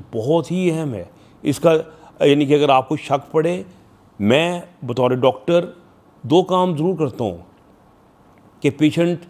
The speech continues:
का मेंटल स्टेट एग्जामिनेशन ज़रूर करता हूँ, लेकिन साथ साथ उसकी हार्ट की हेल्थ के मतलब भी इन्फॉर्मेशन लेता हूँ। और अगर मुझे नज़र आ रहा हो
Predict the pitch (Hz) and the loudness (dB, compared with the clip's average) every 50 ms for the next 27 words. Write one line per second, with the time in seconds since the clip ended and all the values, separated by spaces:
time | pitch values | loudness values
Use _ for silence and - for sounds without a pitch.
0 | - - _ _ _ _ - 156 151 147 135 123 120 123 123 117 156 156 - - | -20 -20 _ _ _ _ 0 2 2 2 2 0 -2 -2 -2 -2 -4 -6 -4 -2
1 | 170 165 156 151 135 143 139 143 147 156 151 135 175 175 143 143 180 185 - 180 | -2 -2 -2 -2 -2 0 0 0 0 -2 -2 -2 -2 -2 -2 -2 -2 -2 -2 -2
2 | 156 175 - 180 175 170 185 190 - - - - - _ - 143 175 196 180 220 | -2 -2 -2 -2 -2 -2 -2 -4 -8 -14 -20 -20 -16 _ 0 2 2 2 2 0
3 | 202 - - - 180 180 190 - - 190 180 175 147 165 147 - - - 170 170 | -4 -4 -2 -2 0 0 0 2 2 2 2 2 0 -4 -8 -8 -6 -4 -4 -4
4 | 143 113 - 95 110 135 151 151 - - 175 170 147 139 135 127 127 143 131 120 | -4 -4 -2 0 2 2 2 2 -2 -6 -6 -4 -4 -4 -4 -4 -4 -6 -6 -6
5 | 131 120 127 123 120 117 135 165 - - - - - - - 156 147 120 147 143 | -4 -4 -4 -4 -4 -6 -6 -6 -6 -6 -10 -16 -16 -6 -2 -2 0 2 2 2
6 | 139 123 113 139 127 110 98 95 - - 92 82 80 82 - _ - - - _ | 0 0 0 0 0 0 -2 -4 -6 -10 -10 -10 -12 -14 -18 _ -20 -20 -20 _
7 | _ - 123 139 143 151 147 147 139 139 165 180 175 156 - - - _ _ _ | _ 0 2 4 4 4 4 2 0 0 0 0 -2 -2 -6 -14 -20 _ _ _
8 | _ - - 131 127 127 135 123 120 123 123 139 147 185 175 170 151 135 123 127 | _ -10 -8 -4 0 2 2 2 2 2 2 2 4 4 6 6 4 4 2 2
9 | 131 127 120 123 | 2 2 0 0